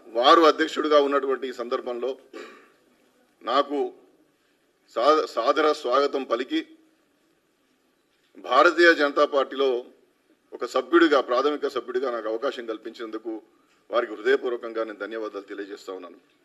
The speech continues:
ఆ విధంగానే పెద్దలు,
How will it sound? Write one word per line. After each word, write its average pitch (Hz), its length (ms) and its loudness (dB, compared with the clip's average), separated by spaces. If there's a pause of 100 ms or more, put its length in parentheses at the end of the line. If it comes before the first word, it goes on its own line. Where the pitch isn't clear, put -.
(680)
ఆ 127 100 6
విధంగానే 175 580 6 (1700)
పెద్దలు, 165 420 4